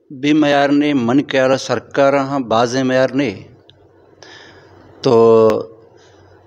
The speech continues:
ये दरमियान राह बिकशा मन क्या हमें कुछ गए कि माँ, माँ हानि जज्बातन कदर कनी कि वो ती हक्कान वसा दरत के गान धरना दात गए।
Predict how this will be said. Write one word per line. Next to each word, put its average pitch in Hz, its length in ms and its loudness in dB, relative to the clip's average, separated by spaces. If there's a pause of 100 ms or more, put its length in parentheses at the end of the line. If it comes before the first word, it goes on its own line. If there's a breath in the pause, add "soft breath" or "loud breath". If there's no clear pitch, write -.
(400)
ये 165 80 6
दरमियान 139 440 2
राह 139 400 2
बिकशा 135 840 -8
मन 127 280 -6
क्या 135 340 -4
हमें 110 260 -8
कुछ 104 160 -14
गए 113 300 -12
कि 127 220 -16
माँ, 127 320 -6
माँ 135 320 -4
हानि 139 200 -8
जज्बातन 117 520 -6
कदर 135 280 -6
कनी 110 340 -14 (460)
कि 127 80 -16
वो 123 80 -12
ती 120 120 -14
हक्कान 120 340 -10
वसा 113 240 -10
दरत 104 220 -14 (100)
के 110 60 -18
गान 120 220 -14 (480)
धरना 117 300 -8
दात 104 280 -12
गए। 104 200 -16